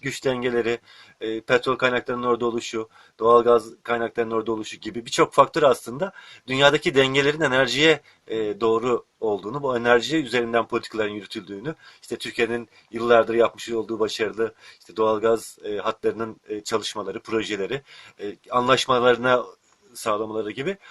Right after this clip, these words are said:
Aslında enerji dünyada çok önemli ve kritik bir noktada şu anda.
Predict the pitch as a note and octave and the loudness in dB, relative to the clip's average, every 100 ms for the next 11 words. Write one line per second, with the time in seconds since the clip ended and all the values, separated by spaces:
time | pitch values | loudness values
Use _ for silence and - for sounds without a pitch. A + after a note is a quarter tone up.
0 | - C3+ C3 F#3 E3+ E3+ D3 F#3 F3 E3 | -4 -2 0 2 4 4 2 -2 0 6
1 | B2 F3 - F#3 D3+ D3 D3+ D#3+ F3+ - | 4 4 0 0 2 2 2 0 -2 -2
2 | D#3 - D3 D#3+ D#3 D3+ C#3 C#3 - G2 | -4 -4 -4 0 2 0 0 -2 0 -4
3 | F#2 E2+ | -4 -14